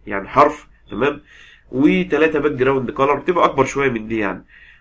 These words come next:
وبتبقى طبعا فيها اتنين ايثرنت كونكشن، طبعا بيبقى فيها اتنين عشان توصل بينها وبين إيه؟ وبين اللوجو، وفيها أربعة فانكشن كي كمان، فيها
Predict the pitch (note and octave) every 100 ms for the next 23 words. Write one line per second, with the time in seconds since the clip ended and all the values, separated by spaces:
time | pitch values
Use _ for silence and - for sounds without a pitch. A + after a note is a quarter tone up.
0 | - C#3 F3 D3+ D3+ D3+ C3+ C#3 C3+ B2
1 | C#3 C3+ B2 C#3+ D#3 C3+ C3+ A#2+ B2+ C3
2 | A2 A2+ B2+ B2 A#2 B2 _ - A#2 B2
3 | A2+ A2 - G2+ A#2+ A2+ A2+ B2+ A2+ -
4 | A2 A2+ A#2+ - G2+ G2 B2 A2+ G#2 A2+
5 | - G#2+ A2 _ _ - G2+ A#2+ A2+ A#2
6 | C3 C3 C3 _ - _ _ B2+ D3 D3+
7 | D3 D#3 C#3+ A#2 A2+ C3+ B2 C3 C3 -
8 | A2 - C3 B2+ A2+ A#2+ - B2